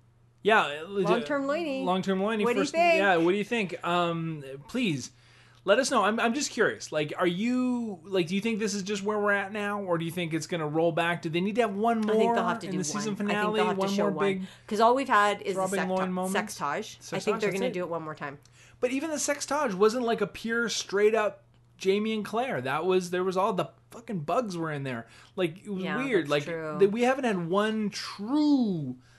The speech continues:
Speaker 2: And
Speaker 1: Jamie
Speaker 2: the
Speaker 1: and Claire
Speaker 2: fans will
Speaker 1: sexy.
Speaker 2: complain about that. They s-, they will be vo-, they will be very vocal.
Speaker 1: I'm sure they are somewhere already.
Speaker 2: Okay, who is your M V P?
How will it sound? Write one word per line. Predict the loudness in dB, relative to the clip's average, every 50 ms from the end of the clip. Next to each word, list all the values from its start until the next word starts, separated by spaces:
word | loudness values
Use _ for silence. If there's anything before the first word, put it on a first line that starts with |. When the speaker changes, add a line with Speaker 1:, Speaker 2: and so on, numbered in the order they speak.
| _ -6
Speaker 2:
And | -2 2 2
Speaker 1:
Jamie | 4 4 4
Speaker 2:
the | 4
Speaker 1:
and | 4
Claire | 4 4 4 4
Speaker 2:
fans | 4
will | 4 4 2
Speaker 1:
sexy. | 2 0 -4
Speaker 2:
complain | -6 -6 -4 -4 -4 -4 -6
about | -6 -8 -8 -8 -6
that. | -6 -6 -6 -8 -10
They | -10 -10
s-, | -10 -12 -14 -14 -8
they | -6 -6 -4
will | -4 -4 -6 -6
be | -6 -6 -4
vo-, | -4 -4 -4 -4
they | -6 -8 -6 -6
will | -6 -6 -8 -8 -10
be | -10 -8 -8 -8 -6
very | -6 -6 -4 -4 -4 -4
vocal. | -4 -6 -6 -6 -6 -8
Speaker 1:
I'm | -8 -8
sure | -8 -8 -8 -8 -8
they | -8 -8 -10
are | -10 -12
somewhere | -12 -12 -12 -12 -12 -10 -10
already. | -10 -10 -10 -10 -12 -14 -12 -12
Speaker 2:
Okay, | -10 -8 -8 -8
who | -4 -4 -4
is | -2 -2 -2
your | -4 -2
M | -2 -4 -4
V | -4 -6 -6
P? | -8 -8 -10 -10